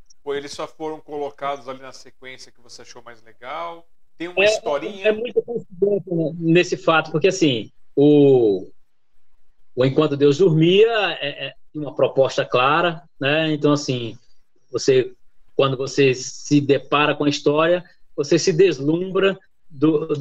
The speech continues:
Speaker 2: do que vem depois, né? É, o Grito da Alma, na verdade, ele era um processo criativo de uma inquietação do mundo que me rodeava.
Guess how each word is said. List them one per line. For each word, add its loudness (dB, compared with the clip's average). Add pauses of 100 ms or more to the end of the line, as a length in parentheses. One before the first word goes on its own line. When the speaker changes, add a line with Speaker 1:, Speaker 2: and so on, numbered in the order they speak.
(160)
Speaker 2:
do 0
que 0
vem 2
depois, 0 (500)
né? -2
É, 2
o 2
Grito 2
da 2
Alma, 0
na -4
verdade, -2
ele 0
era 2
um -2
processo 0
criativo 2 (380)
de -6
uma 2
inquietação 2 (340)
do 0
mundo 2
que -8
me 4
rodeava. 0